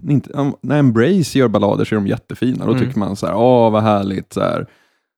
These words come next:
Speaker 1: Två arbetarklassbröder som kommer med sitt piano och liksom gör fina, då gillar man det. Men sen om det är något så här storslaget Whitney Houston-like,
Speaker 2: Mm.
Speaker 1: så tycker man: "Aj, aj, aj,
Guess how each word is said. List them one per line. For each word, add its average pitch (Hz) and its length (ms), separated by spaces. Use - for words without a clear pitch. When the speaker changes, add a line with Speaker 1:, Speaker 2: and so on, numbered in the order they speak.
Speaker 1:
Två 110 160
arbetarklassbröder 98 1200
som 92 200
kommer 90 320
med 90 160
sitt - 200
piano 82 420
och 76 420
liksom 82 500
gör 98 120
fina, 92 640
då 143 100
gillar 120 240
man 107 220
det. 80 300
Men 110 480
sen 117 240
om 117 120
det 117 80
är 113 60
något 107 160
så 104 60
här 98 80
storslaget 107 960
Whitney 113 240
Houston-like, 104 1200
Speaker 2:
Mm. 110 120
Speaker 1:
så - 640
tycker - 160
man: - 120
"Aj, 76 200
aj, 80 120
aj, 73 360